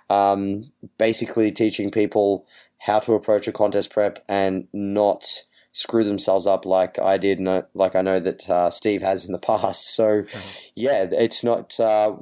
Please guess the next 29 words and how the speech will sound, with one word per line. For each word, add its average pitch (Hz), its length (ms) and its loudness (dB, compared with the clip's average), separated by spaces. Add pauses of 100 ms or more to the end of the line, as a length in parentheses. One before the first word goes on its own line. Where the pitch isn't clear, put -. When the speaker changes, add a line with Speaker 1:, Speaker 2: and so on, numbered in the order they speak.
(140)
Speaker 1:
a 110 60 0
contest 113 380 -2
prep, - 280 -2
uh, 98 220 2
book 104 380 -2
that's 101 260 -2
a 101 80 2
do-it-yourself 104 640 0
kind 104 180 0
of 98 60 -2
guide. 120 240 2
It's - 180 -4
more 104 200 2
so 104 320 2
a, 101 180 0 (580)
here's 123 640 0
what 104 400 -2
to - 100 -2
look 107 180 0
out 98 180 2
for 95 300 2
and 95 80 -4
here's 101 240 0
how 98 140 2
to 95 80 2
handle 95 360 0
this 90 220 -2
process, 95 680 -2
uh, 90 300 0